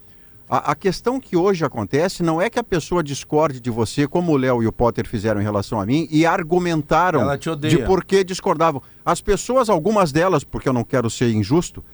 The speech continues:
Speaker 1: algumas delas não estavam contentes em discordar da minha opinião. Elas queriam me desossar. Elas queriam cancelar o que eu tinha dito,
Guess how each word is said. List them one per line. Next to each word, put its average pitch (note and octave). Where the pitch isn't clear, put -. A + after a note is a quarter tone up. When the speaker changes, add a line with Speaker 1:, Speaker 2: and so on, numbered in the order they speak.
Speaker 1:
algumas D#3+
delas E3
não F#3+
estavam A3
contentes F3
em D#3+
discordar D3
da B2
minha C#3
opinião. A2+
Elas F3
queriam G3
me A3+
desossar. G3+
Elas E3
queriam G#3+
cancelar G#3+
o B3
que -
eu G#3+
tinha A#3
dito, D#3